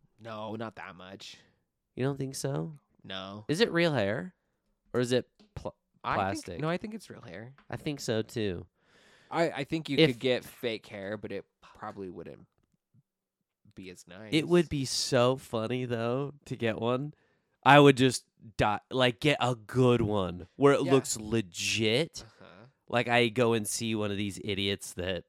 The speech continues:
Speaker 2: fits people for it. And we, like, follow, like, my, you know, a, f-, a fair placed hairline for me that would look realistic. And then I'd
Speaker 1: Well,
Speaker 2: grow my hair out
Speaker 1: apparently
Speaker 2: on
Speaker 1: it's
Speaker 2: the
Speaker 1: a lot more than
Speaker 2: side.
Speaker 1: I thought.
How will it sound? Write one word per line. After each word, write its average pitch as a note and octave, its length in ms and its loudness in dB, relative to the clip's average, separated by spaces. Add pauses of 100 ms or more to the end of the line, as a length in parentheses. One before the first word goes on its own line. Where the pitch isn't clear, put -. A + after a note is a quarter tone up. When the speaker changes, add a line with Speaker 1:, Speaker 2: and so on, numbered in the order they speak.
(160)
Speaker 2:
fits - 340 -8
people G#2+ 420 -6
for G#2+ 280 -2
it. B2 200 -6 (760)
And G2 540 -2
we, A#2 180 0
like, G2+ 200 -2
follow, G#2+ 520 0
like, F#2+ 280 -4
my, F2 520 -6 (180)
you G#2+ 120 -4
know, G2 400 -4
a, - 60 -6
f-, - 200 -18 (240)
a G2+ 120 -4
fair F#2+ 600 -2
placed - 800 -6 (580)
hairline G2+ 580 -2
for A2+ 220 -4
me B2+ 320 -8 (360)
that A2+ 140 2
would G#2+ 120 2
look G2 260 -2
realistic. G#2 680 -4 (2250)
And B2+ 160 2
then B2 120 4
I'd A#2 140 6
Speaker 1:
Well, A2+ 60 -4
Speaker 2:
grow B2+ 240 6
my A2+ 140 2
hair A2 280 0
out A#2+ 160 2
Speaker 1:
apparently - 240 2
Speaker 2:
on G4+ 40 8
Speaker 1:
it's G4 80 2
Speaker 2:
the - 60 0
Speaker 1:
a - 40 4
lot - 160 2
more F#4+ 160 4
than - 120 -4
Speaker 2:
side. - 80 -8
Speaker 1:
I F#2+ 60 -10
thought. C3 460 -6